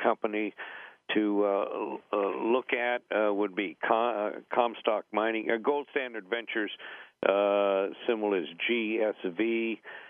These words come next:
Uh, another one is, uh, Comstock Mining, which has just started, uh, re-mining in the Comstock lode, uh, of Nevada near Virginia City, which is the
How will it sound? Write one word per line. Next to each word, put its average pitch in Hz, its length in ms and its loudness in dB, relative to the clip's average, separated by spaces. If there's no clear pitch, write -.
Uh, 92 680 2
another 110 280 2
one 107 180 0
is, 92 220 -4
uh, 92 80 2
Comstock 113 560 0
Mining, 120 560 0
which - 220 -2
has 98 120 -2
just 113 220 0
started, 110 520 -4
uh, 95 560 2
re-mining 120 1300 0
in 107 160 -6
the 98 80 -4
Comstock 123 680 -2
lode, 110 380 2
uh, 101 40 4
of 101 360 2
Nevada 113 520 0
near 101 260 -2
Virginia 92 480 -2
City, 120 260 0
which 104 200 -6
is - 80 -14
the 87 180 -2